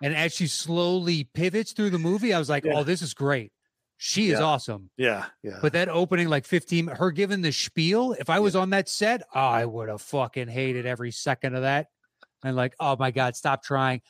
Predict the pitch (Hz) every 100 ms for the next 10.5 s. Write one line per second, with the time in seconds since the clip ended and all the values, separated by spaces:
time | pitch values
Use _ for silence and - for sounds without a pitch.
0 | - 165 175 - 135 151 160 156 190 190
1 | 165 131 165 160 175 170 151 - 147 151
2 | 156 160 156 160 156 151 151 147 190 202
3 | _ - 139 - 175 - 147 135 123 117
4 | 104 95 170 - - 1077 679 679 1077 -
5 | - - 262 - - - - 277 - -
6 | 170 185 175 170 170 185 - 208 196 165
7 | 175 170 147 165 156 139 131 135 135 -
8 | 143 120 _ _ _ _ _ _ _ _
9 | _ _ _ _ 165 160 147 170 170 196
10 | 185 190 208 196